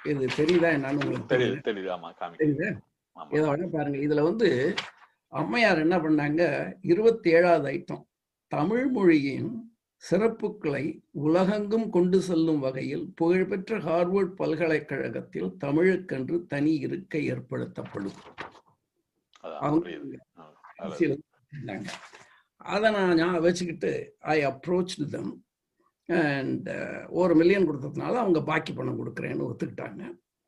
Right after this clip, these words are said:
Speaker 1: அதற்கப்புறம் அரசு அதிகாரிகள், "பாதி பணத்துக்கு மேல நீங்க கொடுக்கறது கூடாது வெளிநாட்டுக்குன்னு" சொன்னோன்னே, பாதி கொடுக்குறேன்னாங்க. அதற்குள்ள அவங்க உடல்நலம் இல்லாம, உங்களுக்கு தான் தெரியும் என்ன நடந்ததுன்னு.
Speaker 2: ஆமா.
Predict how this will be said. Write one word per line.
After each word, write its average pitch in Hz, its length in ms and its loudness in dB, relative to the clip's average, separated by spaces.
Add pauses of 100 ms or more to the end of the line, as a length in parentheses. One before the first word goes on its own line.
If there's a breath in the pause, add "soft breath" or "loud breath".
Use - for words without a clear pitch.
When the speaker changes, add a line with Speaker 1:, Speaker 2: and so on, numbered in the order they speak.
(420)
Speaker 1:
அதற்கப்புறம் 202 760 -2
அரசு 196 440 0
அதிகாரிகள், 175 680 4
"பாதி 180 400 2
பணத்துக்கு 170 360 4
மேல 165 180 4
நீங்க 147 180 2
கொடுக்கறது 143 460 -4
கூடாது 127 440 -2
வெளிநாட்டுக்குன்னு" - 580 -4
சொன்னோன்னே, - 500 -8
பாதி 156 260 0
கொடுக்குறேன்னாங்க. 127 800 -6
அதற்குள்ள 160 720 2 (500 soft breath)
அவங்க 139 260 0
உடல்நலம் 143 500 2
இல்லாம, 127 440 -2 (880)
உங்களுக்கு - 300 -2
தான் 139 160 -2
தெரியும் 131 280 -2
என்ன 127 200 0
நடந்ததுன்னு. 104 760 -6
Speaker 2:
ஆமா. 160 160 -16